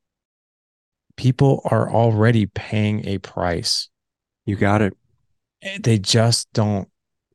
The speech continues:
Speaker 1: realize
Speaker 2: They don't
Speaker 1: it.
Speaker 2: realize it.
Speaker 1: And
Speaker 2: You
Speaker 1: sometimes, I don't know, like, I
Speaker 2: No, man, you're,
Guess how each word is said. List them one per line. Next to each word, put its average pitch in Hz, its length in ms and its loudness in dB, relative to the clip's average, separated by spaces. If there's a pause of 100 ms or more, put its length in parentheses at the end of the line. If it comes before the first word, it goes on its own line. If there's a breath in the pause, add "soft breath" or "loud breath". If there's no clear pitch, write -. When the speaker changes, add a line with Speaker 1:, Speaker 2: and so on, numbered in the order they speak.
(100)
Speaker 1:
realize 113 640 0
Speaker 2:
They 107 60 -6
don't 95 100 -4
Speaker 1:
it. - 20 -2
Speaker 2:
realize 95 400 -2
it. 85 160 -8 (760)
Speaker 1:
And 113 100 0
Speaker 2:
You - 40 0
Speaker 1:
sometimes, 139 440 0 (180)
I 143 140 -2
don't 135 120 2
know, 113 200 0
like, 87 260 -6
I 113 260 -6 (1700)
Speaker 2:
No, 160 120 0
man, 104 240 2
you're, 110 260 -2